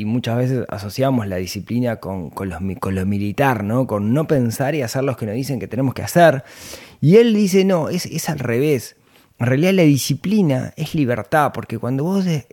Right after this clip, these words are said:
de alguna manera generás disciplina, de alguna manera te liber-, te liberás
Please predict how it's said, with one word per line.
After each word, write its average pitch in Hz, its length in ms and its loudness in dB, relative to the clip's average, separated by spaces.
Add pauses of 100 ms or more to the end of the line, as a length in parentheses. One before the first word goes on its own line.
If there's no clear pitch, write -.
(120)
de 95 160 -10
alguna 147 180 -2
manera 139 360 -2
generás 123 520 0
disciplina, 127 960 -2 (800)
de 123 100 -2
alguna 170 140 2
manera 170 240 0
te 127 160 2
liber-, 120 480 4
te 120 160 0
liberás 139 640 2